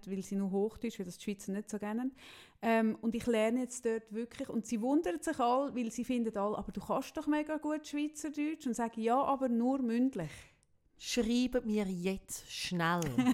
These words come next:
Speaker 1: <laughs> Ja,
Speaker 2: Bis
Speaker 1: das ist jetzt vorbei.
Speaker 2: Hey, jetzt.
Speaker 1: Ja, nein, ich bin schon auf einem
Speaker 2: Alles,
Speaker 1: recht
Speaker 2: was ihr
Speaker 1: hohen
Speaker 2: mir
Speaker 1: Niveau.
Speaker 2: wollt schreiben,
Speaker 1: Ich
Speaker 2: einfach
Speaker 1: mache im Fall
Speaker 2: schreiben.
Speaker 1: Schweiz-, Schweizerdeutsch, äh, das Prof-,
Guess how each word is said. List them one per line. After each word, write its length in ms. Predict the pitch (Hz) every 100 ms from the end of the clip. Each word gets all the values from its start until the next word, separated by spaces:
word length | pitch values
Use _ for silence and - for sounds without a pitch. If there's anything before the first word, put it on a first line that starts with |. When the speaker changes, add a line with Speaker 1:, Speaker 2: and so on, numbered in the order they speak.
| 247
Speaker 1:
<laughs> 420 | 254 - - -
Ja, 160 | 226 262
Speaker 2:
Bis 140 | 277
Speaker 1:
das 100 | 262
ist 100 | 311
jetzt 180 | 302 -
vorbei. 420 | 247 214 254 254 147
Speaker 2:
Hey, 420 | 247 240 170 - 185
jetzt. 180 | 240
Speaker 1:
Ja, 180 | 254 277 - - - -
nein, 100 | 330
ich 60 | -
bin 120 | 339
schon 80 | 285
auf 180 | 247 294
einem 120 | 370
Speaker 2:
Alles, 200 | 262 -
Speaker 1:
recht 80 | 233
Speaker 2:
was 100 | 262
ihr 60 |
Speaker 1:
hohen 100 | 269 254
Speaker 2:
mir 160 | 277
Speaker 1:
Niveau. 180 | 269 233
Speaker 2:
wollt 140 | 240
schreiben, 180 | 415 247 262 277
Speaker 1:
Ich 60 |
Speaker 2:
einfach 180 | 240 214 277
Speaker 1:
mache 240 | 349 349
im 120 | -
Fall 300 | 294 269 277 156
Speaker 2:
schreiben. 80 | 277 311 -
Speaker 1:
Schweiz-, 120 | -
Schweizerdeutsch, 760 | - 285 302 311 294 285 285 -
äh, 220 | 226 220
das 200 | 208 -
Prof-, 240 | 226 214